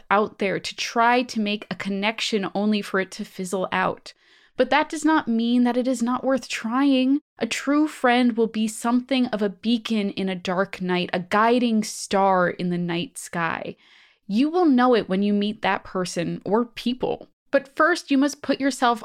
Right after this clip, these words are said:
on the path in which you may spot that beacon in the dark.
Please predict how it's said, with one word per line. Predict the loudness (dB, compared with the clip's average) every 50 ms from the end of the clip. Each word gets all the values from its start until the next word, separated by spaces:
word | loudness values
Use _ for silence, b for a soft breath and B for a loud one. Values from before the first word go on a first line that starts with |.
| -8 -2
on | 0 2 2 4 2 2 0 -2 -4
the | -6 -6
path | -4 -2 -2 0 0 0 -2 -4 -6 -4
in | -4 -2 -2 0
which | -2 -2 -2 -4 -6
you | -4 -2
may | -2 -2 -4
spot | -6 -8 -4 0 0 2 2 0 -2 -2
that | -4 -4 -4 _ -6
beacon | -6 -6 -6 -6 -6 -6 -6
in | -6 -6 -8 -8
the | -8
dark. | -8 -6 -2 -2 -2 -2 -4 -8 -16 -18